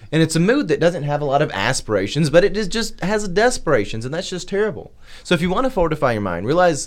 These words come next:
that you have to mature in understanding. Have emotional discretion, and have aspirations, have hope, have aspirations. Look for where you want to be in the course of your walk with God. You know, uh,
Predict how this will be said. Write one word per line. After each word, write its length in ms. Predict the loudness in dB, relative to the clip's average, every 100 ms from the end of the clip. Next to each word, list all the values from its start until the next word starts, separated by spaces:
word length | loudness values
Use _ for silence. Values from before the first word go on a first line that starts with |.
| -2
that 160 | -2 2
you 140 | 2
have 100 | 2
to 60 | -2
mature 300 | -4 -2 -2
in 80 | -2
understanding. 500 | -4 -6 -8 -10 -12 -18 -18 -18 -20 -18 -20 -10
Have 240 | -2 0 2
emotional 440 | 2 2 0 -4
discretion, 720 | -4 0 0 0 -2 -6 -8 -10 -18 -14 -2
and 160 | 0 4
have 280 | 4 2 0
aspirations, 840 | 0 2 -2 -2 2 2 2 -4 0
have 160 | 0
hope, 340 | 2 4 4 2
have 240 | 0 0 0
aspirations. 640 | 0 0 -2 -4 -4 0
Look 240 | 0 0 -4 -20 -4
for 160 | 2 2
where 640 | 4 4 4 0 -2 -4
you 140 | -4
want 180 | -2 -2
to 60 | 0
be 240 | 0 0
in 440 | -4 -4 -4 -8 -8
the 140 | -8
course 380 | -4 -4 -2 0
of 180 | -2 -2
your 80 |
walk 300 | -4 -4 -4
with 100 | -8
God. 300 | -6 -6 -6 -12 -16 -16 -16 -8
You 120 | -4
know, 140 | -4
uh, 140 | -4